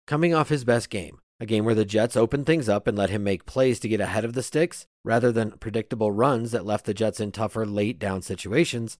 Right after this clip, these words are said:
Wilson is the type of streaky Q B who could string together some nice games to end the year. Wilson, Hall, and Tyler Conklin will be the focal points of the offense once again, and we should expect New York to try to emulate what worked in Week fourteen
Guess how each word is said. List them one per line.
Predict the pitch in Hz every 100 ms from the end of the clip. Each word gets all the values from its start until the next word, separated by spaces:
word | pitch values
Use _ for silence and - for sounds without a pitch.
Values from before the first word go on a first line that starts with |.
| _ -
Wilson | 165 - 165
is | 127
the | 135
type | 127 127
of | 117
streaky | - - 170 135
Q | - 113
B | 92 87 90 - _ -
who | 120
could | - 165 135
string | - 156
together | 139 139 127 117
some | 110 107
nice | 110 113 -
games | 117 107 92
to | 95
end | 87 90
the |
year. | 90 101 85 - _ _ _ _ -
Wilson, | 120 120 - 151
Hall, | 127 131 113 123
and | 123
Tyler | 117 113 117
Conklin | 110 113 123 120 98
will | 104
be | 110
the | 120
focal | 120 170 175 135
points | 120 110 101
of | 107
the | 107
offense | 110 110 104 92
once | 107 101
again, | 101 95 85 - _ -
and | 104
we | 107
should | - 139
expect | 151 160 151
New | 165
York | 147 107 -
to | 117
try | 123 113
to | 113
emulate | 117 117 98 98
what | 98
worked | 98 101 -
in | 90
Week | 90 85
fourteen | - 165 - 135 113